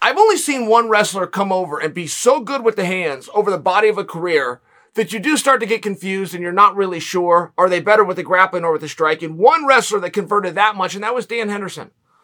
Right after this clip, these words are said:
See, some other wrestlers do real well. Johnny Hendricks come to mind, big right hand. Josh Koscheck comes to mind. Over a body of their career, though, they left some of that wrestling behind.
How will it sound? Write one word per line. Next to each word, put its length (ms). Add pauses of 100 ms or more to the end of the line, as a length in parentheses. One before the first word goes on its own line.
(680)
See, 160
some 180
other 180
wrestlers 380
do 180
real 160
well. 360 (320)
Johnny 300
Hendricks 360
come 160
to 80
mind, 260
big 160
right 240
hand. 220
Josh 320
Koscheck 600 (340)
comes 220
to 80
mind. 320 (540)
Over 260
a 40
body 600
of 80
their 140
career, 480
though, 560
they 140
left 200
some 120
of 80
that 160
wrestling 320
behind. 400